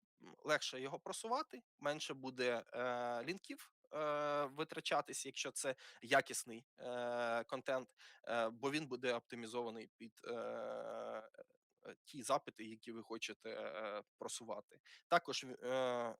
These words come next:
зараз наступний слайд. Е, також потрібно писати контент, е, орієнтований на аудиторію. Е, ми повинні, е, по-перше,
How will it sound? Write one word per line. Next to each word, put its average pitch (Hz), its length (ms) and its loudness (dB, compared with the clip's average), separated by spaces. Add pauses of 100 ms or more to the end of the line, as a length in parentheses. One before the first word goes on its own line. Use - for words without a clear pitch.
зараз - 360 -14
наступний - 380 -18
слайд. 196 300 -8 (360)
Е, 123 380 2
також - 320 0
потрібно 156 440 0
писати - 420 2
контент, 139 640 0
е, 120 340 -2
орієнтований 120 640 2
на 117 120 -2
аудиторію. 117 800 -4 (100)
Е, - 40 -6 (360)
ми 160 240 0
повинні, 143 680 0 (220)
е, 120 460 0 (200)
по-перше, 139 600 0